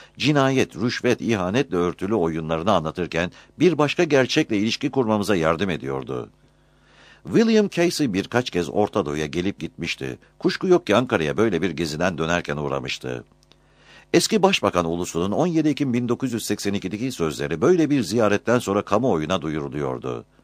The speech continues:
Fakat o tarihte siyah'nın bilinen yöntemleriyle Türkiye'yi karıştıracak yeni planlara gereksinimi yoktu.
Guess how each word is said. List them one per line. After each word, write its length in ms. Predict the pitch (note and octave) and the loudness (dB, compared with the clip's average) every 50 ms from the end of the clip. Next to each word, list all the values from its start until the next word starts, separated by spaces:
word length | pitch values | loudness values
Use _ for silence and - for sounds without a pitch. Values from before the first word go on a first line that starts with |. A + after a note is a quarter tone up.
| _ _ _ _ _ - - - - _ _ | _ _ _ _ _ -20 -20 -20 -20 _ _
Fakat 280 | - - G#3 F#3 - | -2 0 2 2 4
o 120 | - - - | 6 6 6
tarihte 520 | - G#2+ D2+ C#2 C2 C2+ B1+ - - G2 | 6 4 2 2 0 -2 -4 -4 -4 -4
siyah'nın 440 | - - E3+ F3+ D3 C#3 D3+ C#3+ G2 | -2 -2 0 2 2 2 2 0 0
bilinen 300 | G2+ G#2 G#2 D#2+ E2 G#2 | -2 -2 0 0 0 0
yöntemleriyle 800 | G2 D2+ E2 E2 D#2+ - F2+ E2+ D2+ D2 D#2+ F2+ G#2 F#2 D#2 D2+ | 0 0 -2 -2 -2 0 0 0 0 -2 -4 -4 -2 -2 -4 -4
Türkiye'yi 500 | - - F3+ F3+ - - A#2 A2+ A2+ G2+ | -4 -4 -4 -4 -4 -4 -2 -2 -2 -2
karıştıracak 640 | - - F#2+ F2+ - - D#2+ D#2 C#2 - - D2 | 0 -2 -2 -2 -2 -4 -4 -4 -2 -2 -4 -2
yeni 200 | E2 G#2 C3+ E3 | -2 -2 -2 -2
planlara 420 | - B2+ B2 B2 A2+ G2+ G#2+ A2 B2 | -2 0 2 2 2 2 2 0 0
gereksinimi 580 | G2 F#2+ F#2 F#2+ F2+ - - E2 F2 E2+ F2 | 2 0 0 -2 -2 -4 -4 -6 -4 -4 -2
yoktu. 520 | E2+ D#2+ D2 C#2+ _ - C2 B1+ B1 A1 | -2 -2 -2 -4 _ -8 -8 -6 -6 -8